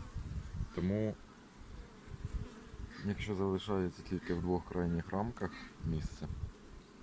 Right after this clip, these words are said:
я думаю, є сенс підставити їм ще один магазин.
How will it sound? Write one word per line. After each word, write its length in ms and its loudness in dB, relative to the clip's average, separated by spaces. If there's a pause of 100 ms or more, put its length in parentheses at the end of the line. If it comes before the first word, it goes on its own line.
(180)
я 100 4
думаю, 380 4
є 100 2
сенс 460 -2 (1500)
підставити 640 4
їм 140 2
ще 160 -2
один 240 4
магазин. 560 2